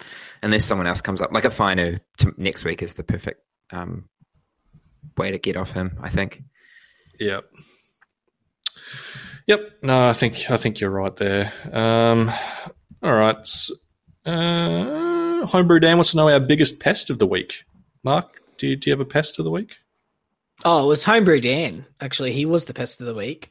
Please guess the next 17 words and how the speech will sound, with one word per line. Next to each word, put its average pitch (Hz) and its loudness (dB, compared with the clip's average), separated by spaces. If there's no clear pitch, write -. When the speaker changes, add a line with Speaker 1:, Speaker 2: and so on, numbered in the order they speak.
Speaker 3:
Um, 143 0
Speaker 2:
Oh, 123 6
was 123 2
he? 175 6
Speaker 3:
because 151 0
I 131 -2
was 135 -6
quietly 202 4
plugging 160 0
away 139 0
at - -4
work, 147 0
and 147 -6
he 139 -8
took 165 -8
the 151 -14
tri-, 143 -6